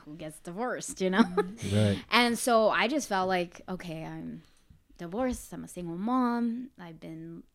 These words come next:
Speaker 1: you know, let go now. I, I have no job, no income. Like, I literally felt like I was a complete failure.
Speaker 2: Yeah.
Speaker 1: And most people would basically go with their tail between their legs and go running home to mom and dad.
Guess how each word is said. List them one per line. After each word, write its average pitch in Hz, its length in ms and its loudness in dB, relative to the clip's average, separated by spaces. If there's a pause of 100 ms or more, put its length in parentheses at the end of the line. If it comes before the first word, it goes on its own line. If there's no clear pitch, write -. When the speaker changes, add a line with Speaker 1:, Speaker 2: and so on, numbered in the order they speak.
Speaker 1:
you 175 100 -8
know, 165 200 -8
let 175 280 -8
go 240 260 4
now. 226 460 4
I, 185 240 2
I 170 80 -10
have 165 160 -10
no 160 240 -12
job, 269 340 2
no 226 180 0
income. 254 300 0 (360)
Like, 208 140 2
I 240 100 4
literally 233 380 2
felt - 240 -2
like 180 180 -6
I 170 40 -2
was 170 140 -10
a - 40 -20
complete - 340 -10
failure. - 420 -12 (120)
Speaker 2:
Yeah. 92 220 2 (360)
Speaker 1:
And 208 280 4
most 247 320 4
people 190 520 2
would 190 340 -2
basically 190 460 -4
go 185 160 -2
with 185 120 -4
their 180 120 -6
tail 180 240 -4
between 180 300 -8
their 170 120 -6
legs 175 360 -6
and 170 140 -4
go 170 120 -4
running 165 280 -6
home 165 340 -8
to 170 100 -12
mom 165 200 -8
and 147 100 -8
dad. - 240 -12